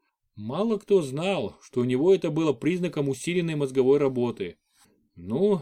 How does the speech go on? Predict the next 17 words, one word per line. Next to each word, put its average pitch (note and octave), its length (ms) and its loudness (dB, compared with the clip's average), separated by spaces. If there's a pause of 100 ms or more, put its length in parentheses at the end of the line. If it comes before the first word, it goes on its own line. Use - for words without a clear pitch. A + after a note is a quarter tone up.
тогда C#3 260 2
я C3+ 140 6
думаю, C#3 540 2
пускать B2+ 440 -2
в - 60 -20
ход C#3+ 240 -2
всю - 140 -4
нашу C3+ 260 -4
ядерную B2+ 420 2
мощь E3+ 220 -4
пока D3 240 -4
не D#3+ 120 -4
стоит", A#2+ 500 0 (400)
изрёк A#2+ 380 0
он A2+ 100 0
наконец. G#2 480 -6 (380)
"Почему?" E3 680 0